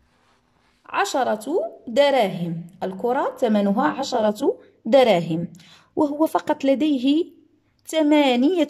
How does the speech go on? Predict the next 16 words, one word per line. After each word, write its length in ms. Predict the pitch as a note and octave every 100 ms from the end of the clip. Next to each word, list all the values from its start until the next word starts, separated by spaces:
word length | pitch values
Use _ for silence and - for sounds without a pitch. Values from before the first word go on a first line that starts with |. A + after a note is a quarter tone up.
| D4+
دراهم. 560 | A3 G#3 F#3+ E3+ E3+
عنده 280 | - G#3+ G#3+
هو 240 | A3+ B3+ F4
فقط 340 | F#4 F#4 G4+ _ _
ثمانية 340 | - C#4+ D4+ F4
ديال 200 | A#3 A3
الدراهم. 560 | E3 E3+ D#3 E3 - - - -
هذا 140 | F3+ F3
الطفل 360 | - F#4+ G4
عنده 220 | A#3 G3+ F#3+
ثمانية 320 | G#3 G#3 C#4+
ديال 220 | A3 G3+
الدراهم 400 | F3+ F3+ F3 C#4 - - - _ -
وبغى 300 | C#4 C#4 C4+
يشري 300 | - C4+ B3
كرة 460 | - B3+ C4 A#4+